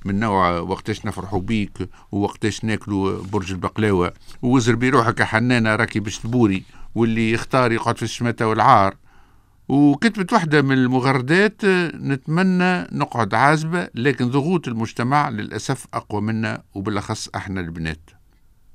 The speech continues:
هما اللي قرروا مصيرنا بحجة أنهم يلوجوا على مصلحتنا." وعيد العزاب هذا ماهوش بريء وما جاش بصفة عفوية، أما هو عيد تجاري تخلق وقت اللي شركة علي بابا،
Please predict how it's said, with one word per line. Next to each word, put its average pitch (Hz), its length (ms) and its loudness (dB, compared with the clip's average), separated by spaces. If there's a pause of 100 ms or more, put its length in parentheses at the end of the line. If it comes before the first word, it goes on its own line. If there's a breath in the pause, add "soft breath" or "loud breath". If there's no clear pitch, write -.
(100)
هما 143 240 8
اللي 117 100 2
قرروا 110 360 0
مصيرنا 170 720 0
بحجة 131 400 -2 (120)
أنهم 143 380 4
يلوجوا 127 560 0
على 113 200 2
مصلحتنا." 98 640 -6 (260)
وعيد 196 320 0
العزاب 180 420 4
هذا 202 540 2
ماهوش 165 460 2
بريء 117 480 2
وما 123 240 -2
جاش 175 400 2
بصفة 151 640 -2
عفوية، 107 600 -4 (440 soft breath)
أما 156 180 6
هو 190 200 4
عيد 165 340 0
تجاري 127 560 2 (220)
تخلق 156 420 0
وقت 120 240 -8
اللي 131 140 -2
شركة 120 500 -4
علي 95 160 -4
بابا، 101 380 0